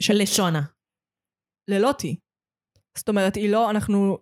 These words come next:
Speaker 2: ל-, אבל אמרנו על לוטי, כאילו, שהיא שלחה, אני אומרת על לוטי שהיא שלחה את
Speaker 1: אה,
Speaker 2: הגלויות.
Speaker 1: חשבתי מיסטי.
Speaker 2: לא.
Speaker 1: אה, זה מסתדר. היא גם, אה, רוק-, גנבה את הכסף של טראביס והרגה אותו, ככל הנראה.
Speaker 2: כן.
Speaker 1: אה,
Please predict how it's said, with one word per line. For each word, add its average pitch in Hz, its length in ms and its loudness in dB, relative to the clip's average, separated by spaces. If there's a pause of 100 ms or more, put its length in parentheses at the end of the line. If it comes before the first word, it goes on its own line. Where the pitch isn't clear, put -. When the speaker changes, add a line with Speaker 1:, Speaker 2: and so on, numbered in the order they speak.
(120)
Speaker 2:
ל-, 220 180 2
אבל 190 280 2
אמרנו 202 380 2
על 208 60 2
לוטי, 202 440 0
כאילו, 160 300 0
שהיא 156 420 0
שלחה, 156 400 -2
אני 196 220 0
אומרת 208 260 0
על 180 80 2
לוטי 185 240 0
שהיא 160 180 -2
שלחה 147 340 -4
את 156 60 0
Speaker 1:
אה, 233 120 4
Speaker 2:
הגלויות. 160 200 2
Speaker 1:
חשבתי 156 200 0
מיסטי. 202 540 0 (160)
Speaker 2:
לא. 180 160 2 (720)
Speaker 1:
אה, 190 240 4
זה 180 120 -2
מסתדר. 175 640 2 (340)
היא 202 120 0
גם, 175 240 2
אה, 170 100 2
רוק-, 165 240 0 (200)
גנבה 185 340 2
את 180 100 0
הכסף 185 380 0
של 175 160 0
טראביס 175 480 0
והרגה 156 300 2
אותו, 180 420 -2
ככל 170 320 0
הנראה. 156 500 0 (300)
Speaker 2:
כן. 165 280 2 (280)
Speaker 1:
אה, 196 600 2